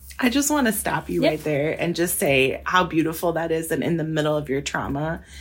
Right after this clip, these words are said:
Speaker 1: that you knew that you wanted to be someone that created safe places for others.
Speaker 2: Because I didn't have that safe place.
Speaker 1: Right.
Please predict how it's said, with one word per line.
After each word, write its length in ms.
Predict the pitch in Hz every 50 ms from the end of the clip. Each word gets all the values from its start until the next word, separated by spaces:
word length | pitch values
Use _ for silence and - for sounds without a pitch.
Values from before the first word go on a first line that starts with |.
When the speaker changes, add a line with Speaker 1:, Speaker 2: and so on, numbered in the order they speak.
| - - - - - -
Speaker 1:
that 160 | - 170 175
you 180 | 165 170 160 170
knew 300 | 165 160 160 156 156 156
that 300 | 151 156 147 127 - -
you 160 | - 143 143
wanted 340 | 147 143 143 139 143 151 -
to 100 | - 175
be 160 | - 151 151
someone 280 | 147 - 170 143 147
that 120 | 151 - - -
created 420 | - - 107 120 - 120 147 -
safe 260 | - 180 151 - -
places 400 | - - - - - - - -
for 140 | - - -
others. 440 | - 104 - - 64 64 - - -
Speaker 2:
Because 360 | 226 202 - - 220 202 - - -
I 180 | 202 202 240 226 208 -
didn't 360 | - - 202 202 220 233 - -
have 320 | - 208 220 240 220 180
that 180 | - 180 - -
safe 320 | - - - - - -
place. 400 | - - - - - - - - 165 - -
Speaker 1:
Right. 80 | -